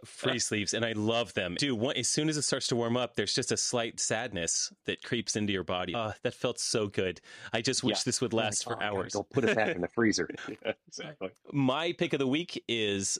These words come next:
Speaker 1: podcasts I listened to in the last week. It's a long form podcast. If you haven't heard of the Andrew Huberman podcast, if I'm saying his name correctly, it's a great podcast. He's a very long form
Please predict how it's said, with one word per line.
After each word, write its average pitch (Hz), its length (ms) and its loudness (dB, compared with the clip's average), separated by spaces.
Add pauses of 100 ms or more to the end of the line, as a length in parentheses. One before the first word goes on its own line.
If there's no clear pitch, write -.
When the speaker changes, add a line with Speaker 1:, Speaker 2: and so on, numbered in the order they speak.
Speaker 1:
podcasts 147 500 -2
I 92 100 0
listened 98 340 0
to 92 420 0
in 110 160 -2
the 101 100 2
last 90 320 -2
week. 120 360 -2
It's - 140 -2
a 151 40 0
long 143 240 0
form 151 240 0
podcast. 98 600 -2
If 107 160 -4
you 107 60 -2
haven't 151 280 -2
heard 131 180 -2
of 104 120 -2
the 104 120 -2
Andrew 113 360 0
Huberman 98 480 0
podcast, 85 640 -4 (580)
if - 80 0
I'm 98 120 0
saying 104 220 0
his 95 160 -2
name 90 160 -2
correctly, 87 520 -4 (440)
it's 147 240 0
a - 80 0
great 127 560 -4
podcast. 101 720 -2
He's 127 260 0
a 104 280 0 (600)
very 143 720 0
long 110 360 0
form 98 500 -2